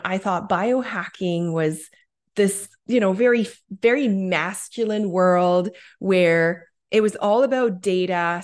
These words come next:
science, and innovation, and basically the art of longevity, of making your life longer with a higher quality.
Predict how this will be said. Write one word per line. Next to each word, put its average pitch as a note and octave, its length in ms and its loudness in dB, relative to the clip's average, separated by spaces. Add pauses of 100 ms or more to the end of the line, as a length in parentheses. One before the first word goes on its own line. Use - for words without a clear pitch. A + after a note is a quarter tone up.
(120)
science, F3 380 -6
and F#3 140 -2
innovation, F3 960 -4
and F#3 260 -4
basically C4+ 460 -2
the A3 260 -6
art A3 560 -2 (300)
of G3+ 220 -2
longevity, F#3 800 -2
of G3 220 -8
making G3+ 500 0
your C4+ 180 0
life F3+ 540 -4
longer F#3 760 -2
with G3+ 180 -4
a F#3 60 -6
higher E3+ 460 -4
quality. - 800 -6